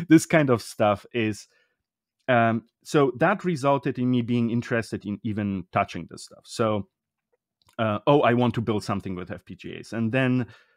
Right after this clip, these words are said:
starting with that and doing the Icebreaker and now Icebreaker Bitsy, doing Glasgow, and essentially that's what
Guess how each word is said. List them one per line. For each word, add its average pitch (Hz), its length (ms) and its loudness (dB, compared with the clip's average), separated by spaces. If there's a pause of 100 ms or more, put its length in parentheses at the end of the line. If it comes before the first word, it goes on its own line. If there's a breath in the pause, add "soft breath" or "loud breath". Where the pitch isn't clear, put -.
(200 soft breath)
starting 139 760 0
with 117 180 -2
that 156 320 0
and 117 120 0
doing 117 280 0
the 113 180 -4
Icebreaker 104 960 -4
and 98 560 -8
now 95 360 -8
Icebreaker 101 440 -6
Bitsy, 104 580 -6
doing 104 320 -2
Glasgow, 95 920 -6
and 98 340 -6 (640 soft breath)
essentially 135 560 -2
that's 113 520 -2
what 117 240 -2